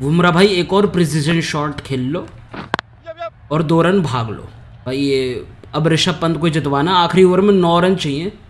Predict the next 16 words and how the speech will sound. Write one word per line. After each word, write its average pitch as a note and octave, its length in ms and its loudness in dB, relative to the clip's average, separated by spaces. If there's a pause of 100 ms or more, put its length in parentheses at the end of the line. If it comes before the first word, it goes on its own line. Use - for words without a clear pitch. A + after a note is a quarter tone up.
(580)
भाई D#3+ 140 2
पे E3+ 180 0
लो E3 100 2
मुस्तफिज D#3 540 -2
को E3+ 100 -2
ही D#3 60 0
पे B2 140 -4
लो, A#2 120 -6
कोई A#2+ 260 -6
नहीं। A2+ 140 -4 (2250)
<laughs> D#3 1800 -2
फिफ्टी G#3 360 4
की G#3+ 100 10
ऋषभ G3+ 280 6
पंत F#3+ 180 -2
की, D#4 200 -2